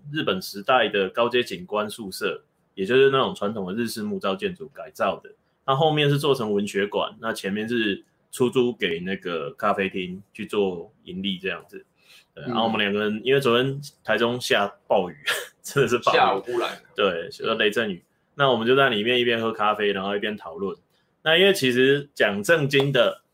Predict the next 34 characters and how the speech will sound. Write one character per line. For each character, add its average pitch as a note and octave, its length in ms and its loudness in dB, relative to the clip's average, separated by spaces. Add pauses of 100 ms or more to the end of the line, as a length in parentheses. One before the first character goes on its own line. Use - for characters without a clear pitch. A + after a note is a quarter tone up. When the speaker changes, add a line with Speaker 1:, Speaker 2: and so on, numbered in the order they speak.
(120)
Speaker 1:
哦， F#2 220 -6 (360)
他 D3+ 100 0
都 D#3 120 0
来 B2 140 4
找 A2 240 2
我 G#2+ 280 0
了， - 180 -20 (380)
那 A#2 240 0
我 F#2+ 120 -4
就 G#2+ 140 -8
帮 G#2 180 -6
他 A2 120 0
上 G#2+ 200 -6
一 G#2 60 -4
堂。 F2+ 420 -8 (180)
因 D#3 100 2
为 E3+ 80 4
A E3+ 160 4
B F#3 180 0
有 G#2 180 4
推 A#2+ 160 -4
出 C3+ 140 -2
一 B2+ 60 -2
个 G#2+ 80 0
课 C3 240 2
程， F2 280 -8
叫 G#2+ 140 -4
做 A2 140 -4
《选 F2+ 180 -8
择 G2 100 -4
你 G2 140 -6
的 G2+ 100 -2
现 A2 280 -4
实 - 180 -16